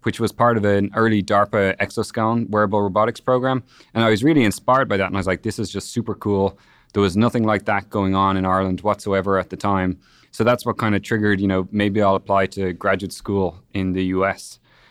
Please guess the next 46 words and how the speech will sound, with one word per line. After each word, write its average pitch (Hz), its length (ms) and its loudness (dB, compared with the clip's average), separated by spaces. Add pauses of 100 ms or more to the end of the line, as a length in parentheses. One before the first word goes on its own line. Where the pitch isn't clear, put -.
(280)
And 104 160 2
then, 107 320 4
you 110 120 0
know, 98 100 2
from 107 200 0
there, 117 220 4
I 110 40 4
applied 104 380 0
to 92 240 -2
a - 140 -10
bunch 110 180 -2
of - 20 -12
different 98 240 -4
places 98 400 0
and 92 100 -4
I 95 60 0
ended 98 180 0
up 95 140 -6
going 95 260 -2
to 90 320 -2
M 104 140 0
I 95 80 0
T. 127 300 2 (640)
And 110 160 4
then 107 520 2
at 110 140 4
M 117 140 6
I 107 80 4
T, 117 500 2
I 98 120 2
was 95 500 -2
excited 120 640 2 (100)
about 101 240 0
exoskeletons, 104 760 -2
but 90 200 -4 (480)
there 98 100 0
wasn't 104 300 2
so 113 200 0
much 107 220 0
work 107 220 -2
going 95 240 2
on 98 200 2
there 104 380 2
at 98 140 -4
that 92 180 -2
time 95 500 0